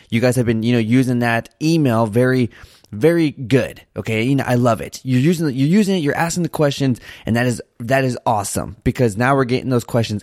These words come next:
answered, and people are getting their questions answered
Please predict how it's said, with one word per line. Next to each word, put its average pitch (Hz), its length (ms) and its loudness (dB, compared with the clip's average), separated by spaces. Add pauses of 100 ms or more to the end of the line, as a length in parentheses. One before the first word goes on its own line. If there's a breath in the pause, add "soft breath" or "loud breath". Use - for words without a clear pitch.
answered, 104 340 -4
and 92 100 -4
people 120 280 -2
are 117 80 0
getting 120 300 -4
their 107 100 -2
questions 147 480 -2
answered 113 480 -4